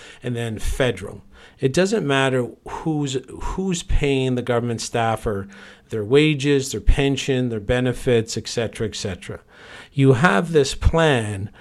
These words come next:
where we'll go, again, take an example of a firefighter and a teacher.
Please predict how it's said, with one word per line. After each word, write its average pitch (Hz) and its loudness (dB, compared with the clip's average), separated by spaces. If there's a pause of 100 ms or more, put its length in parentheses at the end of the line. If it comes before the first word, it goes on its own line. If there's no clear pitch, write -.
(240)
where 127 8
we'll 135 4
go, 139 8
again, 123 -2
take 131 0
an 123 0
example 117 0
of 101 -2
a 107 -10
firefighter 143 4
and 107 -4
a 110 -6
teacher. - -8